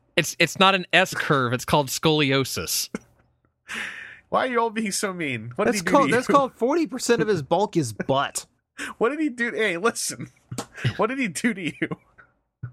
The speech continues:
Speaker 1: Existed.
Speaker 2: What are, what are your crimes, is my
Speaker 3: Hey.
Speaker 2: question.
Speaker 3: Look, if he's got a problem with it, he can box me. How about that?
Speaker 2: What? <laughs> That's just mean. <laughs> Also,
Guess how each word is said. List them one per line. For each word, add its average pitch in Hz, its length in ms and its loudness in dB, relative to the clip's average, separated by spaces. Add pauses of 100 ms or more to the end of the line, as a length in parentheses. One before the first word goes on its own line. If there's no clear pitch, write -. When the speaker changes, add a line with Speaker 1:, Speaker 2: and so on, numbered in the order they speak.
(680)
Speaker 1:
Existed. 127 880 2 (100)
Speaker 2:
What 254 180 4
are, 233 120 -2
what 262 320 2
are 269 200 0
your 151 340 -2
crimes, 95 800 -4
is 120 120 -6
my 143 140 0
Speaker 3:
Hey. 190 160 4
Speaker 2:
question. - 600 -4 (320)
Speaker 3:
Look, 143 240 4
if 127 120 -6
he's 269 160 2
got 285 140 4
a 262 60 4
problem 233 480 4
with 233 160 2
it, 233 160 0 (300)
he 180 140 2
can 180 160 2
box 123 380 0
me. 104 180 -12
How 175 120 2
about 180 220 2
that? 123 200 -4 (800)
Speaker 2:
What? 160 320 4 (520)
<laughs> - 520 -20
That's 311 320 2
just 339 320 -2
mean. 247 640 -2
<laughs> - 40 -4 (540)
Also, 226 640 2